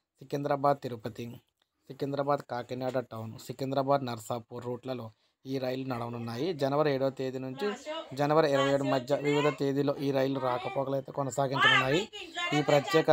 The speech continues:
రైలు అన్నింటిలోనూ ఫస్ట్ ఏసీ, సెకండ్ ఏసీ, థర్డ్ ఏసీతో పాటు స్లీపర్,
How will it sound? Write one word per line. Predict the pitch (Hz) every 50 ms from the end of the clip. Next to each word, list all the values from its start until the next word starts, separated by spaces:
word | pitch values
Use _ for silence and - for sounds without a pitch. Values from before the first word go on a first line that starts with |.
| 147
రైలు | 143 143 147 143 143
అన్నింటిలోనూ | 143 147 143 143 143 147 147 147 143 139 -
ఫస్ట్ | - 135 127 - - 143 135 131 127
ఏసీ, | 117 - - 135 127 - -
సెకండ్ | 135 131 - 135 135 131 135 131
ఏసీ, | 117 - 139 127 - 131
థర్డ్ | 127 127 127 127 127
ఏసీతో | 123 113 - 131 - 131 127 120 -
పాటు | 123 151 156 139 120 - _ _ _ _ _ _ _ _ _ _ 139
స్లీపర్, | 139 143 143 135 - 147 139 131